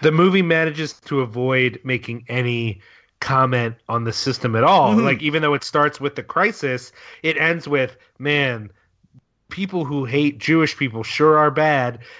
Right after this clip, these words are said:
Speaker 1: And it's like, "Wait a minute, what does that actually have to do?" Like, the whole point is that they're wrong, that what happened to them, eh, to him in his house had nothing to do with folks who were Jewish. But the way the film ends, they never actually clarify that. Like, all they do is say, like,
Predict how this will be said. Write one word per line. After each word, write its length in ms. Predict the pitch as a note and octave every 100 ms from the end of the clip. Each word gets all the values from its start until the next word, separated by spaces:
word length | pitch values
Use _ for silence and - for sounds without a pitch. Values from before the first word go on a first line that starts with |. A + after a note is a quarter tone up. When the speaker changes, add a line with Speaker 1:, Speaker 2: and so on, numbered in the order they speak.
| -
Speaker 1:
And 100 | C#3
it's 140 | C#3+
like, 260 | D3 C#3+ -
"Wait 160 | G#3
a 40 | F3+
minute, 240 | C#3+ B2
what 160 | B2+ G3
does 160 | A#3
that 180 | G3 F#3+
actually 320 | F3+ F3 E3
have 160 | D3 D3
to 100 | C#3
do?" 460 | B2 D#3+ D#3 C3+ - - _ -
Like, 100 | E3+
the 80 | E3
whole 180 | G3+
point 360 | G3 - G#3+ G3+
is 120 | E3+
that 180 | D#3+ C#3+
they're 180 | C#3+ C3+
wrong, 480 | C3 B3 G#3 C#3 C3+
that 320 | C#3 C3 - _ _
what 160 | - C#3
happened 360 | D#3+ E3 E3 D3
to 80 |
them, 420 | C3 C#3+ C#3 C#3 C3+ _ _ _ -
eh, 140 | C#3
to 240 | A#2+ D3
him 260 | C3+ C#3+ C#3
in 80 | C3
his 220 | C3 B2+
house 400 | D3 E3 D3 D3
had 180 | C3+ D3+
nothing 240 | E3+ F#3
to 80 | F#3
do 240 | E3+ A#3
with 200 | A#3 F#3 -
folks 320 | E3 D#3 -
who 60 |
were 80 | D3
Jewish. 420 | B2+ C3+ B2+ A#2+ - - -
But 120 | -
the 60 | D3+
way 120 | E3
the 100 | F#3+
film 260 | F3+ F#3+ F3+
ends, 480 | A3 G#3+ F3 F3 - _ _ -
they 120 | G3+
never 240 | C4 B3
actually 380 | G#3 A#3+ - A3
clarify 580 | - A3+ C4+ E4+ F3 D3+
that. 240 | C#3 C3+
Like, 140 | D#3 D3+
all 200 | G3 A3
they 140 | A3
do 240 | F#3 G#3+ A3
is 140 | F#3
say, 160 | - E3
like, 320 | D3+ C#3+ C#3+